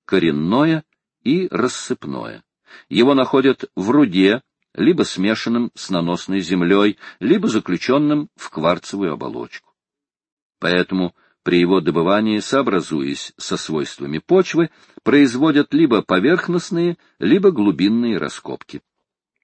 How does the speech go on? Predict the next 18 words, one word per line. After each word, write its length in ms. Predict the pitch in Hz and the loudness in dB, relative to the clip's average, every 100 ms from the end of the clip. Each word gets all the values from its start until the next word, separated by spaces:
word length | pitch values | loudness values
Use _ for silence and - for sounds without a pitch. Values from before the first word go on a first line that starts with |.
| _ _ _ _ - | _ _ _ _ -4
Рассыпное 760 | 95 110 - 117 - 107 104 95 | 0 0 0 -4 -2 0 2 2
золото 400 | 107 104 101 92 | 2 2 2 0
обычно 340 | 95 - 98 | -2 -4 -8
встречается 720 | - - 92 107 98 90 - | -8 -6 -2 0 0 0 -2
на 140 | 87 87 | -2 -2
дне 280 | 80 87 | -2 -2
рек 340 | 82 131 - - - | 2 0 0 -8 -2
и 100 | 117 | 0
ручьев, 720 | 120 - - 80 65 - _ _ - - | 0 -4 -6 -4 -6 -10 _ _ -20 -16
долин 600 | 69 92 90 110 139 135 - | -4 0 2 2 0 -2 -2
и 60 | 123 | 2
оврагов 680 | 123 120 147 147 78 - - - _ | 2 2 2 0 -2 -8 -14 -20 _
и 100 | 175 | 0
располагается, 880 | 170 147 - 101 90 139 151 - 127 | 2 2 0 0 0 0 -2 -2 -4
соответственно, 800 | 120 98 78 82 101 - 90 90 | -2 -2 -2 0 -2 -2 -8 -6
величине: 680 | 82 76 76 - 80 78 73 _ _ _ | -4 -4 -6 -6 -4 -4 -4 _ _ _
сверху 600 | - 107 101 69 - - | -4 2 2 0 -6 -14
песчинки, 800 | - 64 - - 185 180 175 | -12 -12 -10 -2 -2 0 -2